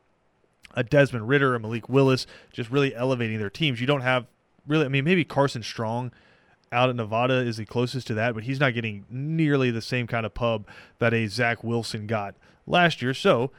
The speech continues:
saying this is kind of a weak quarterback class, better to wait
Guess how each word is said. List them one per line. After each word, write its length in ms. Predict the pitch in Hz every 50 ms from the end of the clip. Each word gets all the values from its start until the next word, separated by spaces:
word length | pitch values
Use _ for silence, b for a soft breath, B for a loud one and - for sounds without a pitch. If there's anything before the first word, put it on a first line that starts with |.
| b b
saying 220 | b - 156 156 143
this 120 | 135 127
is 80 | 127 120
kind 160 | - 139 131
of 60 | 123
a 100 | 117 113 110
weak 400 | 107 107 123 156 170 160 - - _ -
quarterback 480 | - 196 190 180 170 175 165 156 143
class, 460 | - 160 156 151 151 143 139 - - - b b b b b b b
better 320 | - 110 143 147 143 151 139
to 140 | - 143 135
wait 400 | 123 123 131 123 127 127 -